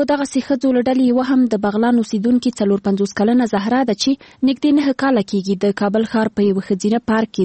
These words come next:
د بولانیو پخولو دوکان لري. د میرمن زهرا په وینا، د کار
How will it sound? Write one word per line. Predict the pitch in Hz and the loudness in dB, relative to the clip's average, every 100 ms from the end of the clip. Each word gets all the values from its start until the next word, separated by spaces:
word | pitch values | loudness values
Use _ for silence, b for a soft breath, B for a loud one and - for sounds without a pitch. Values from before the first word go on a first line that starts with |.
| 175 | 0
د | 185 185 | 0 2
بولانیو | 190 185 196 190 | 0 2 0 -2
پخولو | 190 208 208 233 202 | -2 0 2 2 -2
دوکان | 190 180 170 | -2 0 0
لري. | 180 185 185 b b 214 | 2 0 -2 b b 0
د | 220 214 | 2 2
میرمن | 214 208 214 | 2 0 0
زهرا | 214 208 233 | 0 0 -2
په | 233 214 | 0 0
وینا، | 208 220 226 208 | 2 2 0 -2
د | - | -2
کار | 233 | -2